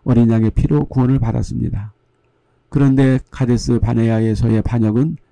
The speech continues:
이스라엘 백성들이 애굽에서 얻은 구원을 잃어버릴 만큼 매우 크고 유중한 죄악이었습니다. 그들이 다시 애굽으로 돌아가자고 했기 때문입니다. 이에 대해 히브리서 기자는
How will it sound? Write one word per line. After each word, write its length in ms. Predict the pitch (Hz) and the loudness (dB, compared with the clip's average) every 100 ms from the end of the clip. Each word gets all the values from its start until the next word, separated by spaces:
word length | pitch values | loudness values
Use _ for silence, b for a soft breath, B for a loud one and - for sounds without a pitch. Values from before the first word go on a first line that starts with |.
| _ | _
이스라엘 380 | 139 123 131 127 | 0 2 2 2
백성들이 680 | 123 - 127 123 123 127 120 _ | 2 2 2 4 6 4 0 _
애굽에서 420 | 135 127 127 127 117 | 2 4 4 2 2
얻은 260 | 117 120 | 0 -2
구원을 500 | 113 123 117 127 156 - | -2 2 4 4 2 0
잃어버릴 460 | - 123 120 113 110 | 0 2 2 2 2
만큼 540 | 110 131 - 160 87 87 | 2 -2 -2 -4 -4 0
매우 280 | 120 156 156 | 4 4 4
크고 380 | - - 165 | -2 -2 0
유중한 540 | 156 117 123 113 139 143 - _ | 2 0 0 -2 -2 -6 -12 _
죄악이었습니다. 840 | - 123 117 110 104 - 104 - - - _ _ _ _ _ _ | -4 0 2 0 -2 -4 -6 -6 -12 -20 _ _ _ _ _ _
그들이 320 | - 127 120 117 | -4 0 2 2
다시 340 | 113 113 123 | 2 2 0
애굽으로 420 | - 123 110 113 110 | 0 0 0 0 0
돌아가자고 800 | - 135 147 143 131 147 170 - _ - | -2 -4 -2 -2 0 2 0 -2 _ -6
했기 160 | - | -4
때문입니다. 720 | 147 143 123 107 101 - 101 - _ _ _ _ _ _ _ _ - | -2 0 0 0 -2 -4 -8 -16 _ _ _ _ _ _ _ _ -2
이에 220 | 123 131 | 2 4
대해 340 | 117 117 123 120 - | 4 2 2 -2 -2
히브리서 480 | 156 135 127 117 | 0 4 4 2
기자는 480 | 113 113 113 131 170 | 0 0 2 0 -2